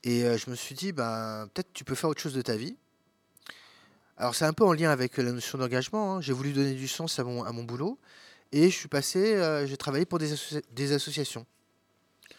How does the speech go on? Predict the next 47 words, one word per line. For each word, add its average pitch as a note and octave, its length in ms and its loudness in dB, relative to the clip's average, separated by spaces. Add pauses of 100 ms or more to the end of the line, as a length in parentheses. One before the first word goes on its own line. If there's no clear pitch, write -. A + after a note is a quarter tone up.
(560)
Voilà, A#2 140 -4
alors, A#2 180 -2
d'abord, C#3 420 4
en C3+ 60 0
fait, C3+ 220 -6
pour, C3+ 300 -6
euh, B2 80 -2
les B2 80 -4
scouts. - 420 -10 (560)
Parce - 160 -16
que, - 60 -20
comme A#2+ 120 -4
je A2+ 60 -8
vous B2 60 -8
l'ai B2 100 0
dit A#2+ 100 -10
tout B2 180 -6
à B2 40 4
l'heure, B2+ 120 2
j'étais A#2 200 -6
bénévole. A#2 440 -2 (120)
Donc, G2+ 160 -12
c'était - 140 -4
un A2+ 80 2
peu C3+ 120 -4
naturel C3+ 380 0
pour A#2 140 -8
moi B2 100 0
de - 60 -6
passer, A2+ 340 -4
euh, G2+ 120 -8 (260)
à G#2 100 -6
ça. E3 280 2 (800)
Et C3+ 120 2
puis D3 140 2
ensuite, G3 240 0
j'ai F#3 80 2
travaillé D3+ 360 2
pour, D#3+ 300 0
euh, C3+ 540 0
pour C3+ 400 0
une, B2+ 420 -4
une B2 100 -12
fondation D#3 600 -2
qui D3 160 -4
agit, C#3 380 -2
euh, B2 140 0